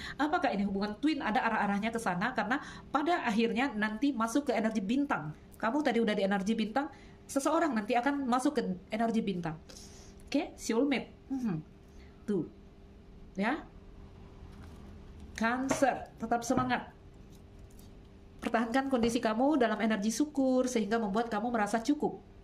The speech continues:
ya. Kalau kamu nggak syukur, kamu nggak cukup-cukup rasanya. Oke? Baiklah, Cancer. Kayaknya ini, itu aja. Kamu dan dia sepertinya soulmate, twin flame, atau apapun itu.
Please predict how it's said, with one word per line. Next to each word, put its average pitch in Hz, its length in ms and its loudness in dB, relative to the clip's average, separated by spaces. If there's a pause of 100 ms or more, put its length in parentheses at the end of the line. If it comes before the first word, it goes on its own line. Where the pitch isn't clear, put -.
(240)
ya. 233 160 0 (400)
Kalau 302 160 0
kamu 240 240 2
nggak 202 160 2
syukur, 262 240 0
kamu 233 160 0
nggak 208 160 0
cukup-cukup 269 400 0
rasanya. 180 480 0 (400)
Oke? 269 400 0 (1200)
Baiklah, 185 480 -4
Cancer. 254 720 2 (1040)
Kayaknya 214 320 0
ini, 247 120 2 (120)
itu 226 160 -2
aja. 226 480 2 (1120)
Kamu 277 180 2
dan 240 140 4
dia 254 160 4
sepertinya 269 400 0
soulmate, 262 560 2
twin 240 160 0
flame, 254 240 0
atau 240 240 2
apapun 233 340 0
itu. 254 380 0